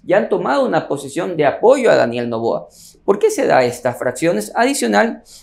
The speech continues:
yo estuve en una rueda de prensa del señor Chávez, eh,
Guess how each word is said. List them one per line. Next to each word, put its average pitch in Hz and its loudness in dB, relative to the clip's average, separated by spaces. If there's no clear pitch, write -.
yo 175 0
estuve 202 0
en 202 -2
una 190 -2
rueda 170 2
de 165 2
prensa 165 -2
del 160 0
señor 147 -2
Chávez, 180 4
eh, 147 4